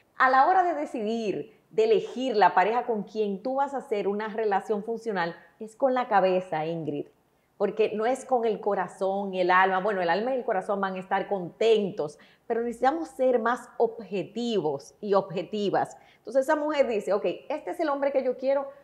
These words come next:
voy a darle una oportunidad de tiempo, una conversación responsable",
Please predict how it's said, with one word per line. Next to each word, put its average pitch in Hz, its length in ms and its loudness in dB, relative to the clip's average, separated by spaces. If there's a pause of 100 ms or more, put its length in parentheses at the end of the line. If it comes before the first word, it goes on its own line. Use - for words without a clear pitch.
(140)
voy 190 260 0
a 180 60 6
darle 185 220 4
una 277 120 0
oportunidad 262 500 0
de 254 100 2
tiempo, 208 580 -2
una 220 260 -4
conversación 226 560 -2
responsable", 214 720 -2